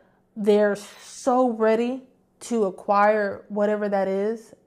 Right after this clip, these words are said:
in the future at that moment to where they can't appreciate what's going on, right? And if I'm not mistaken, you know, this may be in the Bible, but I definitely know you, I used to hear it,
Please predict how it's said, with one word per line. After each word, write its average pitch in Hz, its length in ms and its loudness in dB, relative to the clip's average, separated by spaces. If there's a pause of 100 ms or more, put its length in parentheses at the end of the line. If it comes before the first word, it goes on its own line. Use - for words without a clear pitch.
(120)
in 208 100 -4
the 180 80 -4
future 233 600 -6
at 185 180 -6
that 196 200 -6
moment 196 500 -8
to - 140 -10
where 196 200 -2
they 180 160 -6
can't 190 300 -8
appreciate 185 440 -12
what's 185 280 -14
going 185 260 -10
on, 180 220 -14 (600)
right? 202 300 -4 (640)
And 262 100 -2
if 269 100 2
I'm 294 180 4
not 247 200 0
mistaken, 185 760 -2 (1400)
you 220 140 -2
know, 190 140 2
this 247 200 4
may 202 220 2
be 190 140 -2
in 180 80 -2
the 175 60 -6
Bible, 175 360 -2
but 175 160 -4
I 185 80 0
definitely 202 400 2
know 180 280 0
you, 180 340 -8
I - 140 -2
used 180 200 -4
to 180 100 -6
hear 185 380 -2
it, 190 180 -10